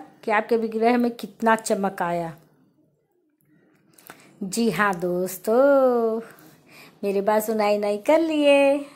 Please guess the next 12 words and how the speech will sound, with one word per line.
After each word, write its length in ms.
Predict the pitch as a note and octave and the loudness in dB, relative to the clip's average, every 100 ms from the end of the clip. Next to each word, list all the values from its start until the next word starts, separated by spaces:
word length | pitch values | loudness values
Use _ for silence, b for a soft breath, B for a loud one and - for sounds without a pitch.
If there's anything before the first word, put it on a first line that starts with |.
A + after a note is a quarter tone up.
| _ | _
जी 240 | G3 G3+ A#3 | -12 -6 -4
हाँ, 420 | A#3 C#4 C#4+ - F#3+ | -2 -2 -4 -10 -2
देख 300 | A3+ C4 B3+ | -2 -2 -8
लीजिए। 440 | A#3+ A#3 B3 B3 - _ b b b b b b b b | -8 -8 -8 -10 -20 _ b b b b b b b b
और 100 | G#3+ | 2
दोस्तों, 340 | A3+ C4+ C4 F4 | 4 4 4 4
श्रृंगार 400 | D4 C4+ C#4+ D4 | 4 4 4 2
की 100 | D4 | 0
वीडियो 360 | C4+ B3+ D#4+ F4 - - | 2 2 0 -2 -8 0
हम 120 | B3+ | 0
कल 260 | C4 C#4 C#4+ | 4 4 6
देंगे। 320 | C4 B3+ D4 | 4 6 2